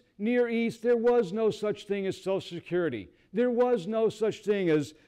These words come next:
government subsidies for housing. In the ancient Near East, women rarely worked and earned money. They were very dependent on either their father or their house or their husband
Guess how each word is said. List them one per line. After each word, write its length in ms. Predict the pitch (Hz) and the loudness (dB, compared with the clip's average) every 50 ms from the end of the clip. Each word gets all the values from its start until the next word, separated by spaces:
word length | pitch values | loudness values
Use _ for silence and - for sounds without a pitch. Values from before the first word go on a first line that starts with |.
| _ - 135 | _ -8 -2
government 500 | 113 165 202 220 214 233 226 214 214 196 | 2 2 2 4 4 2 2 0 0 -4
subsidies 760 | - - - 220 220 196 147 160 190 156 160 160 147 131 - - - _ _ _ | -6 -4 -4 -2 -2 -2 0 2 2 4 4 4 2 0 -4 -10 -20 _ _ _
for 200 | _ - 180 190 | _ -2 0 0
housing. 600 | 156 156 190 190 190 180 - - 160 127 104 95 90 - _ _ _ _ _ _ - | 0 0 0 2 2 0 0 -2 -6 -6 -6 -8 -14 -18 _ _ _ _ _ _ -2
In 180 | 202 196 214 | 0 2 2
the 140 | 214 214 226 | 2 2 0
ancient 380 | 220 233 269 254 - - 254 247 | 0 0 -2 -2 -2 -4 -4 0
Near 240 | 247 240 240 233 233 | 2 4 4 4 4
East, 260 | 233 214 - - - _ _ _ - | 2 -2 -4 -8 -18 _ _ _ -8
women 640 | 160 165 233 262 269 254 269 262 233 214 185 175 175 | -2 2 2 2 4 2 2 0 0 0 0 0 2
rarely 640 | 196 233 247 254 262 262 254 247 254 247 240 185 - _ - | 4 4 4 4 2 2 2 2 2 0 -2 -6 -8 _ -8
worked 560 | 202 196 233 262 247 214 185 156 - - - _ _ _ - | -2 2 4 6 6 6 4 0 -4 -12 -20 _ _ _ -8
and 240 | 202 208 202 202 - - | -4 -4 -4 -4 -4 -6
earned 520 | 202 214 233 233 240 240 240 233 - - - _ | -4 -2 0 0 0 0 0 -2 -4 -8 -12 _
money. 560 | 180 190 208 233 240 247 226 175 123 95 - - _ _ _ _ _ - | -6 -4 -2 -2 0 -2 -2 -4 -6 -8 -10 -16 _ _ _ _ _ -4
They 260 | 151 139 202 220 220 | 2 4 6 8 8
were 220 | 220 214 214 202 180 | 8 8 6 6 4
very 460 | 131 127 202 226 247 254 262 262 233 | 4 4 4 4 6 4 4 2 2
dependent 720 | 180 220 - - - 190 240 254 240 196 226 214 214 - - - - - | 0 0 -2 -2 -6 -8 -6 -2 0 2 2 2 2 -2 -12 -16 -10 -6
on 220 | 180 190 202 196 | -4 -2 -2 0
either 260 | 208 220 214 196 196 | 0 0 4 4 4
their 180 | 185 175 175 156 | 4 4 2 0
father 680 | - - 208 226 233 233 240 240 202 240 247 233 233 233 - - _ | -2 -4 -6 -4 -4 -4 -4 -2 2 4 4 2 2 -2 -10 -14 _
or 220 | - 196 202 196 180 | 0 2 2 4 4
their 180 | 196 196 180 | 2 0 -2
house 540 | 151 131 180 220 240 254 254 247 233 156 196 | -4 -6 -8 -6 -4 0 0 0 0 0 -2
or 200 | - 196 185 180 | -2 0 2 2
their 140 | 170 185 175 | 2 0 0
husband 560 | 175 240 269 220 131 147 175 170 165 170 160 | 0 0 -2 -2 -2 0 0 0 0 -2 -4